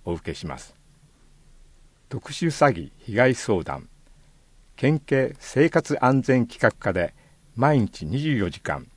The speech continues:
電話での相談をお受けします。電話番号はフリーダイヤル、零一二零五零八の八七八です。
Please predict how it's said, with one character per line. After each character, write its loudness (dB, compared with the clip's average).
電 0
話 4
で 4
の 0
相 -8
談 -4
を -2
お -4
受 -8
け -10
し -14
ま -10
す。 -20
電 2
話 6
番 4
号 -6
は -6
フ -14
リ 2
ー -2
ダ 2
イ -2
ヤ -8
ル、 -12
零 6
一 -6
二 -4
零 -6
五 4
零 6
八 -8
の -10
八 -6
七 0
八 -12
で -10
す。 -18